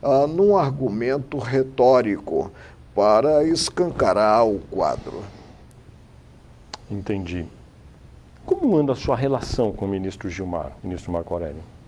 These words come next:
Speaker 1: Hoje não é boa, né?
Speaker 2: Por
Speaker 1: E
Speaker 2: quê,
Speaker 1: eu
Speaker 2: ministro?
Speaker 1: pediria, eu pediria para não tocar nesse assunto.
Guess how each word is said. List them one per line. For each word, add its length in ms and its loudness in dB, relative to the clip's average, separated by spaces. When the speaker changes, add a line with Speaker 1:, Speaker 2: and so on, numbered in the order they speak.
Speaker 1:
Hoje 360 2
não 200 0
é 80 0
boa, 400 -2
né? 220 -8
Speaker 2:
Por 180 -4
Speaker 1:
E 40 0
Speaker 2:
quê, 100 6
Speaker 1:
eu 100 4
Speaker 2:
ministro? 360 -2
Speaker 1:
pediria, 800 2
eu 120 -4
pediria 600 0
para 300 2
não 260 -4
tocar 680 0
nesse 400 -4
assunto. 560 -6